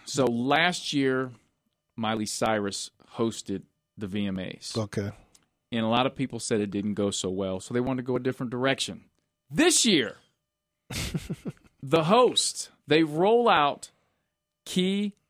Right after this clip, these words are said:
Speaker 1: and Peele. I'm here to tell you, Glenn.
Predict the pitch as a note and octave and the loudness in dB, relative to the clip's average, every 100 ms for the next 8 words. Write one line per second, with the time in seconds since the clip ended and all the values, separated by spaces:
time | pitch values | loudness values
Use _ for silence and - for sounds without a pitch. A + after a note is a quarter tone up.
0 | _ - C3+ B2+ _ - A2 F2+ - _ | _ -8 -6 -8 _ -6 -4 -4 -8 _
1 | _ _ _ _ _ _ _ _ _ _ | _ _ _ _ _ _ _ _ _ _
2 | _ _ _ _ _ _ _ _ _ _ | _ _ _ _ _ _ _ _ _ _
3 | D#3 F3+ E3+ C#3+ B2 B2+ G#2+ G2 G2 F#2+ | 0 2 2 0 -2 0 0 0 -2 2
4 | G#3 | 2